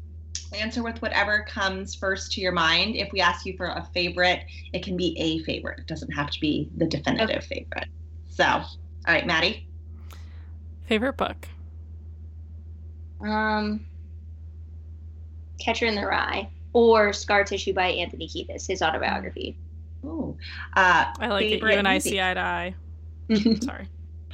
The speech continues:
Speaker 3: I always derail this.
Speaker 1: I know. Maddie, really, seriously. Favorite movie?
Speaker 2: The Big Lebowski. But I really, I usually go top five, but that's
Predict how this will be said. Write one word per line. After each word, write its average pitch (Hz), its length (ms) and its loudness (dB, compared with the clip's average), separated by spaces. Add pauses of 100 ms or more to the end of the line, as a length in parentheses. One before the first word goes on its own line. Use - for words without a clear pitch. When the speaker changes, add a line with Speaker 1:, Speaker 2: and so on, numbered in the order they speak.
(280)
Speaker 3:
I 208 80 0
always 196 180 -2
derail - 300 -8
this. - 280 -12 (520)
Speaker 1:
I 185 100 -8
know. 160 160 -4
Maddie, 202 560 2
really, - 360 -2
seriously. - 520 -2 (960)
Favorite 208 300 6
movie? - 340 -2 (1800)
Speaker 2:
The 214 60 2
Big 226 180 6
Lebowski. 185 840 4 (720)
But 208 360 6
I 220 200 6
really, 247 300 4
I 226 60 4
usually 254 320 0
go 214 120 0
top 196 360 2
five, 190 360 4
but 196 140 -2
that's 202 200 2